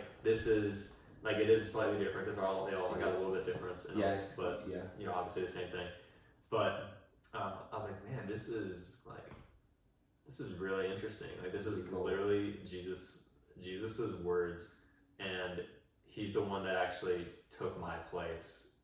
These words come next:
Speaker 1: to
Speaker 2: Mm.
Speaker 1: go on the cross and
Speaker 2: Mm.
Speaker 1: die, like, for my sins, even though
Speaker 2: Yes.
Speaker 1: like, I, like, I couldn't do anything about it. Like, like, it's not that, that he just did it and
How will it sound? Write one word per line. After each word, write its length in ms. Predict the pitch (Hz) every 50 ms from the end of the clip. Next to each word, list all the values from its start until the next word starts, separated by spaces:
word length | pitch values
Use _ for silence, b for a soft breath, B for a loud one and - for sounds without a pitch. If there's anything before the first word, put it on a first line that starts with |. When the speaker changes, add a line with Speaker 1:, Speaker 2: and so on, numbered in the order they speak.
| _ _ - -
Speaker 1:
to 260 | 95 92 90 90 87
Speaker 2:
Mm. 40 | 82
Speaker 1:
go 80 | 85 87
on 120 | 87 85 85
the 60 | -
cross 460 | - - 85 82 82 - - - - -
and 220 | 90 87 87 90 90 90 90 87 87 82 80 - - - 104
Speaker 2:
Mm. 40 |
Speaker 1:
die, 240 | 98 98 87 85 87
like, 140 | 87 87 -
for 140 | - 90 87
my 160 | 85 82 -
sins, 480 | 82 - - 87 82 82 82 82 - -
even 300 | 92 90 87 87 87 85
though 420 | 87 87 85 85 85 82 80 82 82
Speaker 2:
Yes. 100 | 78 76 78 - - - - - _ _ _ _ _ _ -
Speaker 1:
like, 140 | - - - - -
I, 180 | - - -
like, 120 | 127 127 -
I 140 | - 202 -
couldn't 160 | - 139 131
do 120 | 131 123 113
anything 300 | 113 113 110 - 110 101
about 280 | 98 90 90 87 87 90
it. 40 |
Like, 180 | 90 92 90 - - B B B
like, 140 | 135 135
it's 260 | 135 - 147 143 - -
not 300 | 135 135 143 156 160 160
that, 340 | 160 151 143 139 - - -
that 160 | 120 117 113 107
he 60 | 120
just 280 | 117 117 - - - -
did 180 | 113 104 104
it 280 | 110 107 110 110 - -
and 340 | 107 101 101 98 98 95